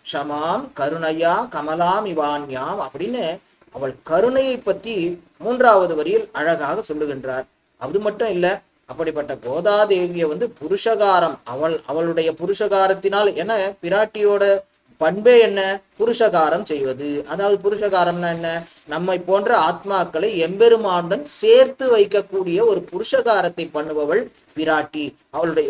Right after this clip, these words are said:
வேலையே என்ன? நம்ம எல்லாரையும் எடுத்துட்டு போய் பெருமாள் கிட்ட சேர்த்து வைக்கணும். எப்படி சேர்ப்போம், எப்படி சேர்ப்போம் அப்படின்னு பாக்குறா.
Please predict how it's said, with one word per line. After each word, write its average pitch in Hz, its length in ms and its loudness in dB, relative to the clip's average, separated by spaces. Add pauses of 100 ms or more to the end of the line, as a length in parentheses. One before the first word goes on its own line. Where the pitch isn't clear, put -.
வேலையே 233 520 6
என்ன? 196 380 0 (160)
நம்ம 139 260 -10
எல்லாரையும் 170 520 0
எடுத்துட்டு 208 280 2
போய் 208 80 0
பெருமாள் 196 320 0
கிட்ட 175 160 -2
சேர்த்து 190 300 -2
வைக்கணும். 170 260 -4
எப்படி 208 300 -8
சேர்ப்போம், 147 340 -4
எப்படி 240 260 -8
சேர்ப்போம் 175 320 0
அப்படின்னு 165 240 -6
பாக்குறா. 135 340 -6